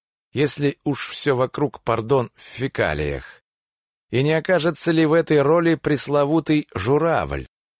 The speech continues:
Вот номер-то будет. Ну уж нет, журавлевский Штирлиц в ратном — это уже паранойя. Кончайте-ка, сэр, гадать на кофейной гуще и займитесь анализом фактов, которые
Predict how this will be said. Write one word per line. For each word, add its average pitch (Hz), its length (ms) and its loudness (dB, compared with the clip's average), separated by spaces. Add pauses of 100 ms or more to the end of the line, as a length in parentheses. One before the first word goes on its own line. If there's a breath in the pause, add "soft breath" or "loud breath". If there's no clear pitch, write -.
(380)
Вот 151 300 0 (120)
номер-то 117 680 -2
будет. 87 540 -4 (720)
Ну 131 200 0
уж - 240 -2
нет, 95 560 -2
журавлевский 139 800 0
Штирлиц 156 680 -2
в 110 100 -4
ратном — 143 540 -2 (120)
это 139 280 0
уже 135 320 0
паранойя. 127 960 -2 (440)
Кончайте-ка, 160 920 0
сэр, 143 420 0 (240)
гадать 123 520 0
на 131 140 -4
кофейной 135 560 -2
гуще 123 680 -6 (300)
и 98 120 -2
займитесь 151 720 0
анализом 131 640 -2
фактов, - 640 -6 (440)
которые 165 540 2